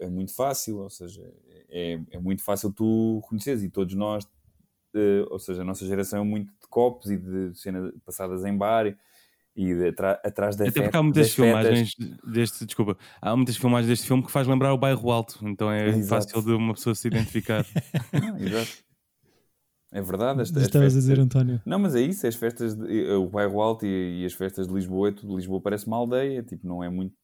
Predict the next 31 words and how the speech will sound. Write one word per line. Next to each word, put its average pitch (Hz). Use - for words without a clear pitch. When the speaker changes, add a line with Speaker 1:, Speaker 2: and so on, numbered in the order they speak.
Speaker 1:
distante 101
de 107
onde, 101
Speaker 3:
Sim. 110
Speaker 1:
de, 98
daquela 107
onde 107
se -
passa, 107
que -
eu 90
nem 92
percebi 95
muito 92
bem 95
onde 98
é 101
que 101
era. 92
Speaker 3:
Sim, -
ahm, 143
isto 147
foi 156
filmado, 143
pelo 135
que -
eu 135
percebi, 135
ao 135
longo 131
de, 127